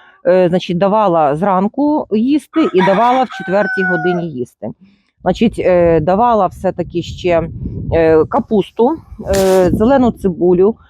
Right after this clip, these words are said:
е, ріпчасту цибулю підрізала не щоденно, гарбуз, але в сукупності соковитих і зернових кормів сто двадцять грамів на голову. Потім десь через тиждень, через два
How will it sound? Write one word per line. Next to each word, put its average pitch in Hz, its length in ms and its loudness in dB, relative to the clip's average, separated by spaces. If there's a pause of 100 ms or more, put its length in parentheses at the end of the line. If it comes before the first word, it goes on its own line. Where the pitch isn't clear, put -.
(260)
е, 180 400 2
ріпчасту 196 580 -2
цибулю 220 460 0
підрізала 226 580 0
не 381 120 0 (160)
щоденно, 240 540 2 (640)
гарбуз, 240 440 0 (500)
але 220 320 0
в 170 60 -10
сукупності 185 760 -4
соковитих 208 760 0 (140)
і 196 380 2
зернових 190 640 0
кормів 226 400 0 (360)
сто 233 160 -2
двадцять 196 460 -2
грамів 170 300 -2
на 165 140 -6
голову. 147 500 -2
Потім 247 320 2
десь 196 180 0
через 185 280 -2
тиждень, 185 400 0
через 190 320 -2
два 294 240 0